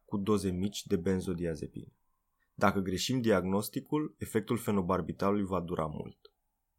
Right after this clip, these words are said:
Fenobarbitalul este contraindicat pentru a preveni interacțiuni medicamentoase, mai ales dacă se administrează droguri antiretrovirale folosite pentru infecția hiv. Este contraindicat în ciroza hepatică în stadiu avansat cu encefalopatie hepatică.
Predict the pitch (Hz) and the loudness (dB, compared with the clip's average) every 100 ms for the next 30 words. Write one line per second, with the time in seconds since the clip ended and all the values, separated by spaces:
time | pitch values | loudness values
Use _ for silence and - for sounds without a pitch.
0 | _ _ _ _ _ 135 135 127 127 120 | _ _ _ _ _ 6 8 8 6 4
1 | 147 151 143 135 131 120 120 113 104 101 | 4 2 0 0 0 0 0 0 -2 0
2 | 127 143 - - 131 127 117 107 95 98 | 0 0 -4 0 2 6 4 4 2 2
3 | 117 123 117 104 - 113 113 104 101 98 | 2 0 0 0 0 -2 0 0 0 0
4 | 90 - - - 90 113 131 131 120 123 | -2 -4 -8 -4 2 4 4 4 2 2
5 | 120 117 101 98 92 104 101 87 92 95 | 2 -2 0 0 0 0 0 0 0 2
6 | 95 90 92 92 82 - 82 80 82 113 | 2 2 0 -2 -4 -4 -4 -2 2 4
7 | 120 120 101 90 95 98 98 87 - 85 | 2 0 -2 -2 -2 -4 -4 -6 -6 -8
8 | 85 - - - - - _ _ _ _ | -8 -8 -10 -10 -16 -18 _ _ _ _
9 | _ _ _ - - - 117 127 127 120 | _ _ _ -16 -14 -8 0 2 6 6
10 | 117 113 107 104 110 107 95 95 95 87 | 8 8 6 4 2 2 -2 -2 -2 -2
11 | 85 - 90 95 104 95 87 92 90 85 | -6 -2 2 2 0 -6 -2 -2 0 -2
12 | 78 73 76 107 127 - 113 104 - 98 | -2 -6 -4 -2 -2 0 -2 -2 -2 -2
13 | 92 85 85 110 101 95 - - - - | -2 -4 -4 -2 -2 -4 -6 -8 -12 -20